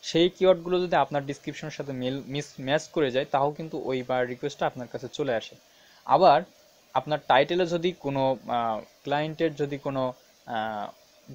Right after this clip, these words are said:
গিগে বা ক্লায়েন্টের যে ডেসক্রিপশনটা দেয়, সেই ডেসক্রিপশনে যদি আপনার টাইটেলের সাথে কোনো word miss করে যায়, সেই বায়ার রিকোয়েস্টটাও কিন্তু আপনার কাছে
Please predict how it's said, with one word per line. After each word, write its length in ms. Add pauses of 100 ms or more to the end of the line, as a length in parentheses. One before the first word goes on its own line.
(100)
গিগে 360
বা 180
ক্লায়েন্টের 500
যে 100
ডেসক্রিপশনটা 640
দেয়, 240
সেই 160
ডেসক্রিপশনে 460
যদি 120
আপনার 260
টাইটেলের 340
সাথে 200
কোনো 260
word 220
miss 260
করে 160
যায়, 160 (360)
সেই 320
বায়ার 200
রিকোয়েস্টটাও 400
কিন্তু 180
আপনার 200
কাছে 200